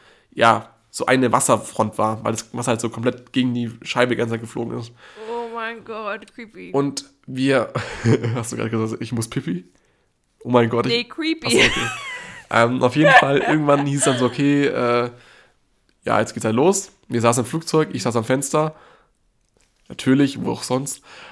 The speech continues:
Speaker 1: Und, äh, ja, dieses ganze Fenster war einfach, du konntest da nicht rausschauen, weil es einfach voller Wasser war.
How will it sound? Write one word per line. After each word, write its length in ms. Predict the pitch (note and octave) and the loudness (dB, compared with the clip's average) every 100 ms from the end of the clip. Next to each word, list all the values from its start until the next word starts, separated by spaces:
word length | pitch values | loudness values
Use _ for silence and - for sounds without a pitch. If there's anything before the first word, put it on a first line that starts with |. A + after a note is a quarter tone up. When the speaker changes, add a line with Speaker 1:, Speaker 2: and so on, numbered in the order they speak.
| - _ | -20 _
Speaker 1:
Und, 680 | - B2+ B2+ C3 - - B2+ | 4 4 4 0 -4 -8 -8
äh, 420 | B2 B2 B2 A#2+ A#2 - _ _ _ _ _ _ _ _ | -6 -4 -4 -6 -10 -18 _ _ _ _ _ _ _ _
ja, 460 | - C#3 A2+ A2 F#2+ _ _ _ - | 0 4 4 0 -6 _ _ _ -6
dieses 260 | A#2+ A2+ - | -2 -2 0
ganze 260 | B2+ C3 | 0 0
Fenster 600 | A2+ B2+ B2+ - A2+ A#2 - | -2 -2 -2 -4 -4 -4 -2
war 120 | A2+ | -2
einfach, 500 | A#2 A#2+ B2 A#2 - _ _ _ _ _ _ _ _ _ _ _ | -2 -4 -6 -6 -8 _ _ _ _ _ _ _ _ _ _ _
du 80 | - | -2
konntest 220 | C#3 B2 | 0 2
da 40 | |
nicht 140 | A#2 - | 0 2
rausschauen, 320 | B2 - A2+ | 0 2 0
weil 80 | A2+ | 0
es 60 | |
einfach 160 | A#2+ A2+ | 0 -2
voller 180 | B2+ A2+ | -2 0
Wasser 260 | A2+ A2+ | 0 -2
war. 200 | A2 G#2+ | -2 -6